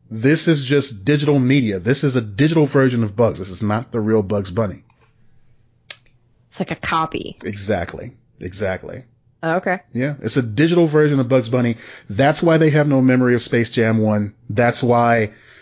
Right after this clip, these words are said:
Speaker 1: they kinda gloss over all that Michael Jordan bullshit, because this is not Bugs. Bugs is off doing something somewhere else in the real world with us,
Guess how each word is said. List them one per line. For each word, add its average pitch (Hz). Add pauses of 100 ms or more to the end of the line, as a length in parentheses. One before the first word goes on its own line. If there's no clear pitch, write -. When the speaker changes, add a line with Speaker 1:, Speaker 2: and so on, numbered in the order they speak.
(180)
Speaker 1:
they 135
kinda 127
gloss 120
over 123
all 120
that 117
Michael 117
Jordan 113
bullshit, 110 (200)
because 117
this 117
is 123
not 120
Bugs. 107
Bugs 135
is 147
off 147
doing 135
something 139
somewhere 135
else 123
in 113
the 110
real 151
world 113
with 101
us, 135